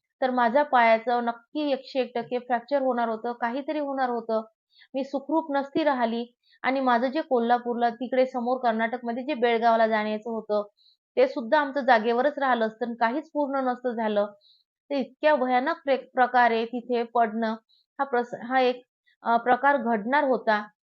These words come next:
पण म्हणते ना स्व-, स्वामी माऊली की आपल्या पाठीशी जर उभे राहिले तर आपल्याला ते बरोबर बाहेर काढतात आणि आपल्याला आपली जे काही आपल्या मागे असलेली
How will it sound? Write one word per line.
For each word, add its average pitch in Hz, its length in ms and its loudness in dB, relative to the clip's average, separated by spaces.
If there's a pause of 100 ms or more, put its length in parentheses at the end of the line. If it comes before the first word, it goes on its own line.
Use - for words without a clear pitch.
पण 254 120 0
म्हणते 254 360 2
ना 269 180 0
स्व-, 233 340 2
स्वामी 247 340 2
माऊली 240 380 0
की 247 160 -4
आपल्या 240 280 0
पाठीशी 254 480 0
जर 269 120 2
उभे 262 260 2
राहिले 269 400 2 (520)
तर 254 80 0
आपल्याला 247 440 4
ते 240 140 2
बरोबर 240 420 2
बाहेर 240 340 0
काढतात 233 540 2
आणि 226 180 0
आपल्याला 226 460 0 (600)
आपली 240 480 -2 (360)
जे 294 120 0
काही 285 240 2
आपल्या 262 240 2
मागे 233 260 0
असलेली 233 680 -4